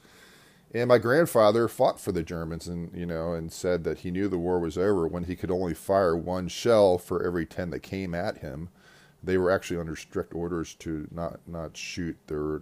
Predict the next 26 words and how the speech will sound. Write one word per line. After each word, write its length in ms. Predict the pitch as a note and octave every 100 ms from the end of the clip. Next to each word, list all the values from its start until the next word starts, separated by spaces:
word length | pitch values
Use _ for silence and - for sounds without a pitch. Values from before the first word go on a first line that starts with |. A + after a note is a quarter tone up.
| -
their 280 | D2+ D2+ E2
ammunition 520 | D#2+ D#2 G2 - E2
'cause 100 | -
they 140 | F2+
didn't 160 | F2 E2
have 220 | G2 G#2+
a 40 |
lot 260 | D#2 D#2+ -
left. 440 | F2 G#2 - - _ - - - _
And 140 | F2+ E2+
so 180 | G2 F#2+
he 120 | G#2
had 100 | G2+
to 80 | F2+
wait, 320 | F2+ F#2+ E2+
and 80 | E2
I 40 |
think 180 | F#2+ F2
he 100 | F#2
had 80 | D2
to 40 |
count 360 | - F#2+ F#2 D2+
until 300 | E2 E2+ E2
he 180 | E2+
had 180 | E2+ D2+
ten 400 | - F#2+ F#2 F2+